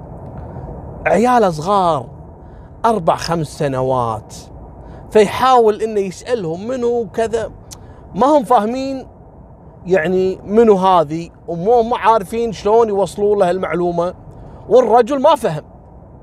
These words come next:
اليوم الثاني نفس الطريقة، البيت منظفينه ومرتبينه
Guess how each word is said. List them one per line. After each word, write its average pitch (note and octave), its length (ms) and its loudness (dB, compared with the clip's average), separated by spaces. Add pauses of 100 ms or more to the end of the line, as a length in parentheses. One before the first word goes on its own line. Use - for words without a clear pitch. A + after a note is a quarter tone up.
(720)
اليوم G#3 400 4
الثاني G#3 640 0 (460)
نفس D3+ 360 -6
الطريقة، F#3+ 520 0
البيت C3+ 400 -2
منظفينه D#3+ 680 -2 (600)
ومرتبينه D#3+ 960 0